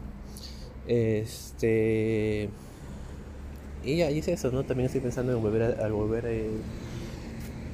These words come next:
este, y aparte de los, de los talleres que yo soy dictando de youtuber y de clown para niños, quiero abrir un taller ahorita para gente, no sé, no sé si hacerlo, no sé, no sé si hacerlo desde Sonrisa Seria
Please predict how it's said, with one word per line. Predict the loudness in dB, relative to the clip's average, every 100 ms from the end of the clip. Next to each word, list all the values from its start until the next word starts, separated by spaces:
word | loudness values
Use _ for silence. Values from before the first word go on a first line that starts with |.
| -2
este, | 0 0 -2 -4 0 2
y |
aparte | 4 6 6
de | 6
los, | 4
de | 2
los | 2 4
talleres | 4 4
que | 4
yo |
soy | 4
dictando | 4 4 6
de | 8
youtuber | 6 8 8 10 10 8
y | 6 2 2 2
de | 2
clown | 4 4
para | 6 6
niños, | 6 6 4 -2 -4 -4 -4 -4 0
quiero | 6 8 10 10 8 8 4 -2 -10 -10 -10 -10 -10 -2
abrir | 4 6 6
un | 6
taller | 6 6
ahorita | 6 4 4 6 8 8 6
para | 6 6 6 6 4 2 0
gente, | 2 2 4
no | 2
sé, | 0 -2
no | 0
sé | 2
si | 4
hacerlo, | 2 4
no | 2
sé, | 6 6
no | 4
sé | 2 2
si | 4
hacerlo | 6 6 8
desde | 6
Sonrisa | 6 2 0
Seria | 4 4 4